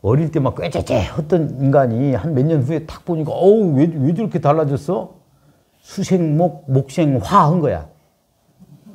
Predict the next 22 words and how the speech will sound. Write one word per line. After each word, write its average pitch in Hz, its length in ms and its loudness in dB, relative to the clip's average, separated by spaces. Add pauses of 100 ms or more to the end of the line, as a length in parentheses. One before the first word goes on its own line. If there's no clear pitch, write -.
(120)
여러분. 101 320 0 (280)
응, 151 300 4
그런 254 260 4
거예요. 117 600 4 (120)
어. 98 400 -6 (800)
그러면 285 320 6
또 262 120 2
이 262 360 6
을목 262 560 2
입장에서 247 380 0
이 233 120 2
병화의 254 480 6
역할은, 185 840 2 (420)
자, 123 140 -2
수생목을 247 760 4
시켜준다. 127 600 -2
일 120 220 0
번. 87 180 -4 (260)
이 190 200 4
번. 113 400 2 (4000)
그렇죠? 208 480 2
병화가. 156 580 2